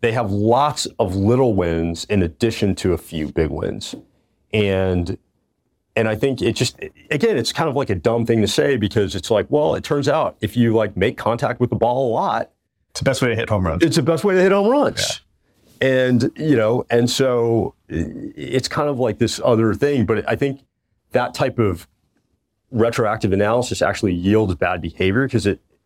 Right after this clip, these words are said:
Speaker 1: it, um, it kind of, like,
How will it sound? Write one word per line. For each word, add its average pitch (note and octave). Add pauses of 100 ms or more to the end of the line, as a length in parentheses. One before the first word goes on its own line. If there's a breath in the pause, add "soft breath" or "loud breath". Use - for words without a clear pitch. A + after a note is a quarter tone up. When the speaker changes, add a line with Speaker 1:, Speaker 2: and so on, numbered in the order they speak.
Speaker 1:
it, G2 (760)
um, E2+ (560)
it G#2+
kind A#2+
of, G#2
like, F#2+